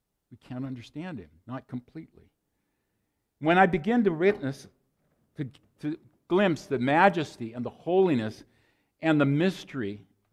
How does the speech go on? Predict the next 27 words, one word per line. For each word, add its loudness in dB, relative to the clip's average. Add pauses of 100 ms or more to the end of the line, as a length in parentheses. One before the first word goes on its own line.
(160)
of -8
who -6
God 0
really 0
is, 0
the -10
God 4
who 0
listens 0
to -8
my -2
little 0
prayers -6
when -10
I -10
pray, -6 (440)
then 4
I'm 2
beginning 2
to -4
get -4
on 2
the -2
way 6 (320)
to -18
being 2
amazed -2